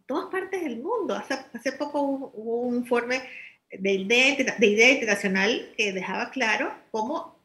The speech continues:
las democracias se están erosionando en toda la región. Estamos viendo lo que está pasando, eh, cerca de nosotros. Entonces, eh, qué irresponsabilidad de los funcionarios que tienen el deber de, de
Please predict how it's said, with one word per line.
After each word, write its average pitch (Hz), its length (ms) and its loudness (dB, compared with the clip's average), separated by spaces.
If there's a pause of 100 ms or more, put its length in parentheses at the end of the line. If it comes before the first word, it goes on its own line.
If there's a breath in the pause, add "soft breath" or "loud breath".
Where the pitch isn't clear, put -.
(140)
las 202 240 -4
democracias 208 480 -6
se 285 60 -14
están 220 220 -6
erosionando 254 760 -2
en 208 160 -10
toda 214 180 -4
la 233 80 -2
región. 220 460 -8
Estamos 202 300 -6
viendo 262 200 -6
lo 226 80 -6
que 175 60 -12
está - 160 -10
pasando, 240 420 -8 (300 soft breath)
eh, - 160 -14 (240)
cerca 233 400 -2
de 214 60 -6
nosotros. 196 680 -8 (400 soft breath)
Entonces, 262 460 -4 (260)
eh, 180 400 -6 (260)
qué 254 80 -2
irresponsabilidad 202 880 -2
de 262 60 2
los 302 120 -2
funcionarios 196 580 0 (100)
que 190 80 -8
tienen 269 380 -6
el 233 120 -2
deber 214 400 0
de, 202 400 -2 (240)
de 92 400 -4